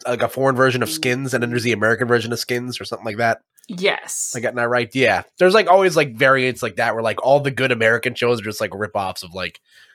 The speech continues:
Speaker 1: other shows from overseas. But
Speaker 2: Huh.
Speaker 1: yeah, uh, there's an Israeli miniseries of the same name that dates all the way back to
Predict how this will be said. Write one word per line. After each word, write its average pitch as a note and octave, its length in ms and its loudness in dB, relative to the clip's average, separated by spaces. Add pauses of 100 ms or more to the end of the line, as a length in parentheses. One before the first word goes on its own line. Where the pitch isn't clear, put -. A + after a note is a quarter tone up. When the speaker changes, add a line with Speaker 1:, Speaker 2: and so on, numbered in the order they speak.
(220)
Speaker 1:
other A2 200 2
shows G2+ 300 0
from A2 140 -6
overseas. F#2+ 680 -8
But G2 220 -8 (400)
Speaker 2:
Huh. F4 160 -16
Speaker 1:
yeah, E3 260 2 (140)
uh, C3+ 220 4
there's D#3+ 260 2
an F3 160 0
Israeli E3 580 2
miniseries C#3+ 640 -2
of C3 120 -6
the A#2+ 80 -6
same D3+ 300 -2
name C3+ 400 -2 (120)
that A#2 220 -2
dates C#3 200 -4
all D3 160 2
the D#3 60 -2
way D3 120 2
back D3 340 2
to F#3 1300 -2